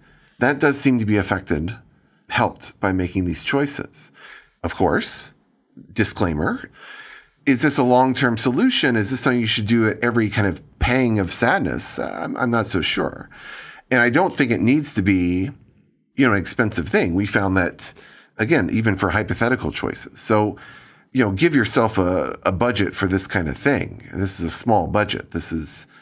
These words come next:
you know, like, a nice restaurant meal should be, like, the max, I think, that we're dealing with. Because, you know, if you keep doing this and you get in debt, and then that itself will make you sad, and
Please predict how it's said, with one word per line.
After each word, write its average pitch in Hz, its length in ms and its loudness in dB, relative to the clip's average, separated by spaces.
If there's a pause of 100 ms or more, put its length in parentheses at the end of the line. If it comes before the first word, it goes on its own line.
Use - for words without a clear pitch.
(840)
you 110 140 -2
know, 69 100 -2
like, 85 180 0
a 95 60 2
nice 87 280 0
restaurant 90 460 0
meal 92 320 0
should - 200 -4
be, 85 120 -2
like, 80 220 -4
the 82 80 -4
max, - 800 -4
I 87 100 -2
think, 82 340 -6 (920)
that 87 140 0
we're 82 100 0
dealing 110 280 2
with. - 360 -8
Because, 104 400 0
you 156 80 4
know, 110 100 4
if 98 120 -4
you 107 100 -2
keep 117 220 -2
doing 202 240 2
this 123 240 2
and 107 60 0
you 101 60 0
get 107 160 2
in 95 120 0
debt, 139 360 0
and 98 120 2
then 101 160 2
that 110 280 2
itself 165 380 0
will 101 80 2
make 87 220 -2
you 82 80 -2
sad, 80 460 -2
and 82 240 -6